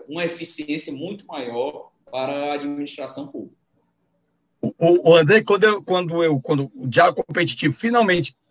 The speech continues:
Speaker 2: foi pra lei, tudo do jeito que ele foi colocado na lei, ainda tava com medo dele, né, ser, ser alterado, ser cortado,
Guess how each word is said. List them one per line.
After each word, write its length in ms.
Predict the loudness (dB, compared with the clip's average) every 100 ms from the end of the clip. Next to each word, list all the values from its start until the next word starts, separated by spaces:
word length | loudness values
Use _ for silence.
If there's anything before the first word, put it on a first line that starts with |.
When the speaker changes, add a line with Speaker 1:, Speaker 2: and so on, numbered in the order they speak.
| _ _ -20
Speaker 2:
foi 240 | 4 4
pra 140 | 6 4
lei, 360 | 4 4 4
tudo 220 | 0 -4 -2
do 60 |
jeito 240 | 0 0 0
que 60 |
ele 80 | -4
foi 160 | -2 -4
colocado 460 | -4 -2 -4 -4
na 120 | -4
lei, 400 | -2 0 0 -2 -6 -16 -20 -6
ainda 140 | -2
tava 220 | -2 -2
com 100 | 0
medo 200 | 2 2
dele, 300 | 2 2 0 -4 _ _ _ -2
né, 220 | 0 -2
ser, 320 | -10 -4 -2 -4
ser 180 | -2 2
alterado, 520 | 2 2 2 4 2
ser 120 | 0
cortado, 420 | -2 -2 2 2